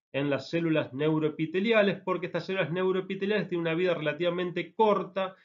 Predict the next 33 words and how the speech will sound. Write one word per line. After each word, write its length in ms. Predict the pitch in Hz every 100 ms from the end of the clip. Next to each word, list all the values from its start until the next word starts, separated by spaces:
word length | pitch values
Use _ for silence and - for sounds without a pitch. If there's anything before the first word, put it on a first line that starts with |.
| _ _
de 80 | 139
unos 220 | 165 156
diez 240 | 156 160 139
días 360 | 151 135 123 123
aproximadamente 920 | 120 127 - 131 135 135 139 139 139
de 80 | 127
promedio. 640 | 127 123 123 113 113 117 - _ _ _ _ _ _ _ _ _ _ _ _
Y 120 | 269
por 180 | 269 269
último 380 | 269 254 254 233
encontramos 840 | 214 180 208 240 233 233 226 - - _
células 520 | - 208 214 208 156
basales, 840 | 143 226 - 269 233 233 233 - -
que 360 | - 220 226 156
serían 320 | - 180 190
células 400 | 196 202 185 -
madre, 720 | 170 202 220 196 208 214 220 - _ -
que 100 | 165
darían 240 | 175 185
origen 280 | 190 196 190
a 60 |
los 180 | 156 147
otros 400 | 175 165 170 160
ti-, 140 | 190 -
a 100 | 139
los 280 | 139 - _
otros 460 | 165 170 175 - -
tipos 380 | 185 190 170
celulares 440 | 208 220 226 220 185
y 80 | 160
son 200 | 185 175
muy 320 | 175 190 190
difíciles 720 | 180 - 196 - 185 185 -